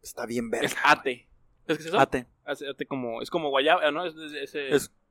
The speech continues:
Speaker 1: sí, puede ser de guayaba, de membrillo, de
Speaker 2: de
Speaker 1: lo que sea.
Speaker 2: membrillo, sí. ¿Qué, qué es eso? Es como, eh, es, ah, bueno, es que también pa-,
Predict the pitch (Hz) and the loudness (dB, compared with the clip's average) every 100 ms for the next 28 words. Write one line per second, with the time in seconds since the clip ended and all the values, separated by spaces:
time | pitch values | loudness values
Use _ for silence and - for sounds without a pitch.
0 | _ - 175 180 - 170 185 165 147 123 | _ -6 -6 -2 6 8 8 8 6 8
1 | 127 143 135 117 127 139 135 139 139 139 | 8 6 6 4 4 4 2 0 0 -2
2 | 147 151 135 - - 170 170 220 202 170 | -2 -2 -6 -10 -2 -2 6 6 6 -2
3 | 135 127 - 160 139 127 120 _ _ _ | -6 -10 -10 -10 -10 -14 -20 _ _ _
4 | _ _ _ _ _ _ - 127 113 117 | _ _ _ _ _ _ -10 -8 -8 -16
5 | - - _ 147 180 165 143 139 170 175 | -20 -20 _ 6 6 6 2 -2 -4 -4
6 | 170 | -2